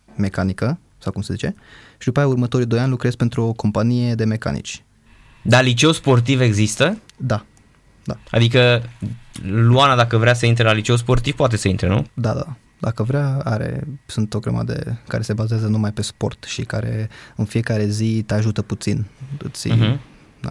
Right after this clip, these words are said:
Speaker 2: Și poți să iei și, poți să iei și antrenor? Adică să iei și licență de antrenor la liceu sportiv? Adică să ieși cu această calificare?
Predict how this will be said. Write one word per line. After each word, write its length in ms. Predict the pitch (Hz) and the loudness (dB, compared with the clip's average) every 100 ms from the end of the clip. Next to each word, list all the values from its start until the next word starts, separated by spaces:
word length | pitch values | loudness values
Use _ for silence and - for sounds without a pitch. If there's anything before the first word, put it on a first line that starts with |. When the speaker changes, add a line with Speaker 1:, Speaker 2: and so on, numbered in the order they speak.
| - | -6
Speaker 2:
Și 200 | - 123 | 0 4
poți 220 | 123 123 | 4 4
să 100 | 139 | 4
iei 220 | 131 131 | 4 2
și, 160 | 127 - | 0 -2
poți 240 | - 131 | 2 2
să 80 | 135 | 4
iei 100 | 131 | 2
și 180 | 120 135 | 4 4
antrenor? 680 | 123 120 110 110 156 165 135 117 | 4 4 4 4 2 0 -4 -6
Adică 280 | - 113 120 | 0 2 4
să 140 | 117 | 4
iei 100 | 113 | 4
și 120 | 117 123 | 4 4
licență 560 | 117 113 107 117 117 | 4 2 2 2 4
de 80 | 117 | 4
antrenor 380 | 104 104 104 120 | 2 4 2 4
la 380 | 123 113 107 104 - - | 4 4 2 -2 -12 -4
liceu 300 | 110 101 113 | -2 2 2
sportiv? 520 | 113 113 104 120 170 - _ - | 4 0 2 0 0 -8 _ -2
Adică 180 | 120 131 | 2 2
să 120 | 123 | 4
ieși 140 | 135 | 2
cu 140 | 139 123 | 2 2
această 340 | 117 117 123 127 | 4 4 4 4
calificare? 720 | 123 113 113 101 104 131 | 4 4 2 2 4 4